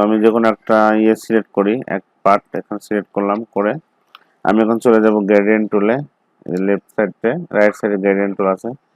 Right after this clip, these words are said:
তো গ্রেডিয়েন্ট টুল যদি আপনার এখানে না থাকে তাহলে উইন্ডোতে যাবেন, এখানে উইন্ডো থেকে এই যে গ্রেডিয়েন্ট টুলে ক্লিক করলে অটোমেটিক্যালি চলে আসবে। এখান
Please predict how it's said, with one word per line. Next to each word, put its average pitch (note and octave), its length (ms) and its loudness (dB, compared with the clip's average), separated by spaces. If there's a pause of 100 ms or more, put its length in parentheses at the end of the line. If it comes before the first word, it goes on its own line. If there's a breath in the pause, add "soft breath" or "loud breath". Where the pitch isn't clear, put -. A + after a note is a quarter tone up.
(300)
তো - 60 -4 (100)
গ্রেডিয়েন্ট A2+ 400 2
টুল B2+ 200 2
যদি A#2 240 2
আপনার A2 260 -2
এখানে A2 220 -2 (100)
না G2+ 140 2
থাকে A2 220 -6
তাহলে G#2+ 240 2 (100)
উইন্ডোতে G2+ 460 -2
যাবেন, G2 280 0
এখানে G#2 260 -10 (160)
উইন্ডো G#2+ 300 -4 (160)
থেকে A2+ 220 -4 (1300)
এই G#2+ 80 -6
যে G#2 120 0
গ্রেডিয়েন্ট A2 340 4
টুলে A#2 140 2 (200)
ক্লিক A2 280 -2
করলে G#2+ 200 2
অটোমেটিক্যালি G2+ 440 -4 (100)
চলে F#2+ 200 2
আসবে। F2 200 -2 (1160)
এখান A2 200 -4